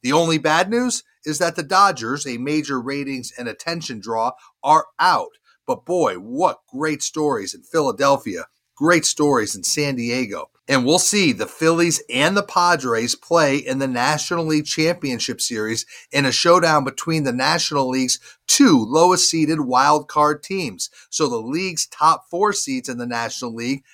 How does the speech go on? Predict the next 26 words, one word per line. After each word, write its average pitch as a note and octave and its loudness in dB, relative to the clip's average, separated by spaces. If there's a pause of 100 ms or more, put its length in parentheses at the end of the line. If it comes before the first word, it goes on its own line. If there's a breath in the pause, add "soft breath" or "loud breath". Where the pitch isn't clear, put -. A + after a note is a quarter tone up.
the C#3 -8
Dodgers, C3+ 2
the - -14
Braves, B2 -4
the A#2+ -20
Cardinals, C3+ -4
and G#2 -16
the A2+ -12
Mets, C#3+ -8 (240 soft breath)
will E3+ 2
be G3 -4
home, D#3+ 0 (440)
while A#2 0
the G2 -8
Phillies F3 -4
and F3 -6
the F3 -2
Padres B2 0
square D#3 -2
off D3 2
in A2 -10
a G2+ -10
best C#3 -6
of D3 -10
seven D#3 -6
series, C3 -6